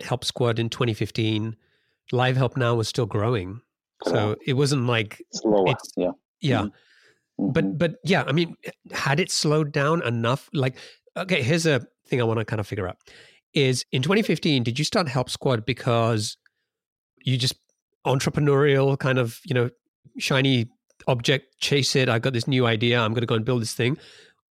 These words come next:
Speaker 1: Or was it because you saw already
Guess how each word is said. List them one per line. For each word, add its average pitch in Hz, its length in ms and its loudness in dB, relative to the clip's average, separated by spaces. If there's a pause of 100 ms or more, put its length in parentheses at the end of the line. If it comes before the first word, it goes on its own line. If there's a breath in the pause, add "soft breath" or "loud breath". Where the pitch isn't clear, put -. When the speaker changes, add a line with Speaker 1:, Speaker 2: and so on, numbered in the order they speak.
Speaker 1:
Or 170 340 4
was 131 380 2
it 127 260 0
because 113 600 0 (420 soft breath)
you 127 280 0
saw 151 520 2
already 120 720 2